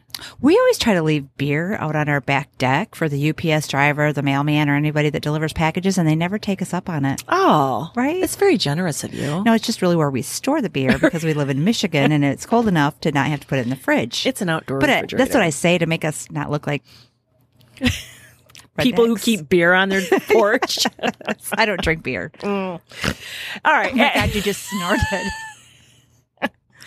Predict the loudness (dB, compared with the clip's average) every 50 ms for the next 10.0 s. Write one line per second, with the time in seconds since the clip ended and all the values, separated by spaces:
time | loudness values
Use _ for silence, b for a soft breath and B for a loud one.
0 | B B B B B B -4 B 0 0 0 0 0 0 -2 0 0 2 2 2
1 | 2 2 0 0 -2 -4 0 2 4 4 4 4 2 0 0 2 4 4 4 2
2 | 0 0 2 2 2 2 0 0 -2 -2 -2 -2 0 0 0 0 0 -2 -4 -8
3 | -8 -6 -6 -6 -6 -6 -10 -12 B B B B B B B 0 0 2 2 0
4 | 0 0 -2 -4 -4 -4 -4 -4 -4 -4 -4 -4 -6 -4 0 0 0 0 0 0
5 | 0 2 4 4 4 2 2 2 2 2 2 0 0 -4 -4 -4 -4 -4 -4 -6
6 | -6 -4 -2 0 0 0 -2 -4 -6 -4 -2 -2 -2 0 0 2 2 2 2 0
7 | 0 0 2 4 4 4 4 4 4 2 0 -2 -2 -2 0 0 0 0 0 0
8 | 0 0 -2 -2 -4 -6 -6 -6 -4 -2 -2 0 0 0 0 -2 -2 -4 -4 -4
9 | -4 -2 -2 -2 -2 -4 -6 -8 -10 -10 -10 -8 -4 0 2 4 4 4 2 0